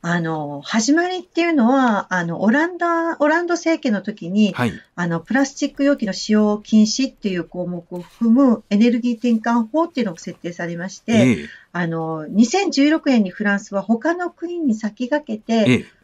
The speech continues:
Speaker 1: 使い捨てのレジ袋の使用を禁止して有料、有料化するみたいな、なんか思い切った政策を行ったのが、まあ、始まりなんですよ。
Speaker 2: はい。
Speaker 1: あの、と言いますのも、
Speaker 2: ええ。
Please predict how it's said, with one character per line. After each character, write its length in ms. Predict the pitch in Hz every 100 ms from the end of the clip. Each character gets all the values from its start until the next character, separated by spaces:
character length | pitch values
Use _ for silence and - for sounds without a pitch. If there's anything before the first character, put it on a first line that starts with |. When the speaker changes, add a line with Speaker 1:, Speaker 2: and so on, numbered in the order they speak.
| _ _
Speaker 1:
使 220 | _ 302 330
い 60 |
捨 60 | -
て 80 | 320
の 340 | 302 294 285 -
レ 120 | 254
ジ 120 | 240
袋 420 | 254 247 240 202 180
の 140 | 165
使 180 | - 185
用 120 | 170
を 80 | 165
禁 220 | - 196
止 180 | 190 190
し 120 | -
て 100 | 190
有 180 | 190 202
料、 220 | 202 196
有 180 | 208 208
料 120 | 208 208
化 100 | 214
す 180 | -
る 100 | 220
み 120 | 214 208
た 160 | 170
い 60 | 170
な、 180 | 180 175
な 120 | 165
ん 20 |
か 120 | 156
思 160 | 165 285
い 80 | 320
切 140 | 349
っ 20 | 330
た 100 | 220
政 180 | 202
策 300 | 180 180 _
を 220 | 170 151 -
行 160 | 180 196
っ 200 | 190 190
た 180 | _ 196
の 120 | 175
が、 220 | 147 139 _ _ 180
ま 80 |
あ、 40 | 165
始 180 | 165 160
ま 100 | 156
り 80 |
な 80 | 160
ん 80 | 139
で 80 | 139
す 160 | -
よ。 80 | 180
Speaker 2:
は 120 | 147
い。 240 | 131 73 71 _ _ _ -
Speaker 1:
あ 200 | 170 160
の、 440 | 160 156 151 160
と 120 | 220
言 220 | 302 349 359
い 40 |
ま 160 | 359 359
す 140 | 277
の 160 | 214 196
も、 160 | 269
Speaker 2:
え 20 | 240
え。 140 | 202